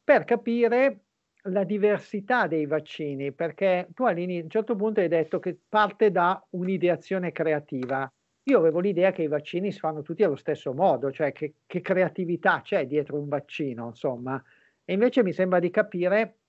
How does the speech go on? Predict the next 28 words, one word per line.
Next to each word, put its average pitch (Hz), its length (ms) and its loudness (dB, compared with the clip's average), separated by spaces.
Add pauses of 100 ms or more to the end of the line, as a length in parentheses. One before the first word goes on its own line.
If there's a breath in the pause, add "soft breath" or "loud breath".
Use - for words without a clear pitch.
(220)
che 190 100 -2
sono 185 300 -4
tantissime 175 760 -2
le 151 120 2
strade 156 500 2
per 151 180 -2
arrivare 147 680 2
a 131 80 -4
produrre 151 420 -2
un 147 120 -6
vaccino 135 580 -6 (300 soft breath)
e 170 100 0
che 202 120 6
all'inizio 220 460 4
ci 208 140 -4
vuole 165 240 2
un'idea 156 760 2 (460)
così 170 380 -4
creativa, 170 520 2
un'intuizione 160 800 0
che - 80 -20
può 165 120 -2
andar 151 240 -2
bene 214 260 0
o 165 80 0
può 151 140 -2
andar 147 280 0
male. 127 480 -4